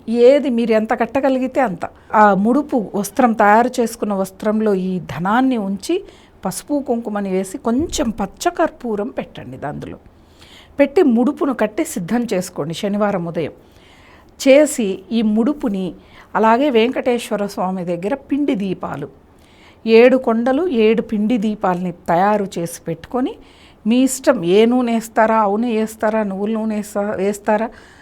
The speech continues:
ఒత్తులు ఏమేసినా మంచిదే, ఏ ఒత్తులు వేసినా కూడా మనకి చాలా మంచి జరుగుతుంది. చేసి ఈ ముడుపును స్వామివారి దగ్గర పెట్టుకొని, లేకపోతే ముడుపు పట్టుకొని మీ కష్టాన్ని చెప్పుకోండి,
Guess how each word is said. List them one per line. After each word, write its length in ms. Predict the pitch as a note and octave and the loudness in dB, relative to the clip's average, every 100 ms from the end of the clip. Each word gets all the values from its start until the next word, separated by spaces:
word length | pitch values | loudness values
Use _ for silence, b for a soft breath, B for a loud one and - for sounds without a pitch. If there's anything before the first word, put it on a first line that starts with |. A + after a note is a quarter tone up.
| B B - | B B -2
ఒత్తులు 380 | B3 - F4 D4+ | -2 0 0 2
ఏమేసినా 840 | A3 A3 A#3+ C4 B3+ B3+ C4 C#4+ | 2 4 6 4 0 0 -2 0
మంచిదే, 520 | D4 G#3 - G3+ F#3+ - - _ _ - | 0 -2 -4 -4 -4 -8 -20 _ _ -8
ఏ 240 | F#3+ G#3 | 0 2
ఒత్తులు 440 | A3 G3+ G3+ C#4+ C4+ | 2 -2 -6 -2 0
వేసినా 360 | B3 B3+ A3 | 0 -2 -6
కూడా 240 | A3 G#3 C#4+ | -4 -6 -4
మనకి 300 | F4 A#3 D#4 | -6 -6 -8
చాలా 320 | - D#3+ G3+ | -8 -4 -2
మంచి 300 | B3 G#3+ G#3+ | -2 -4 -6
జరుగుతుంది. 520 | F3 D3 C#3+ - - B B B B B B - | -8 -8 -12 -14 -16 B B B B B B 4
చేసి 300 | C4 E4 - | 6 6 2
ఈ 320 | B3+ A#3 B3 B3 | -2 -2 0 2
ముడుపును 500 | G#3+ A3+ - E4 B3+ | 2 0 -2 -2 -4
స్వామివారి 600 | - G3 G#3 A3 G#3+ G3 | -2 -4 -2 0 -2 0
దగ్గర 240 | F3 F#3 | -2 -2
పెట్టుకొని, 500 | F3+ F#3 - F#3+ F3+ | -4 -8 -6 -6 -2
లేకపోతే 220 | G#3 G#3+ | -4 -2
ముడుపు 340 | G3 G#3 A#3+ F4 | -2 -2 -4 -6
పట్టుకొని 500 | G#3+ - A3+ C4+ C#4 | -8 -8 -2 0 0
మీ 120 | G3+ | -4
కష్టాన్ని 540 | - F3+ - C4+ C4 | -8 -14 -4 -2 -2
చెప్పుకోండి, 580 | - - - - - | -4 -10 -12 -16 -14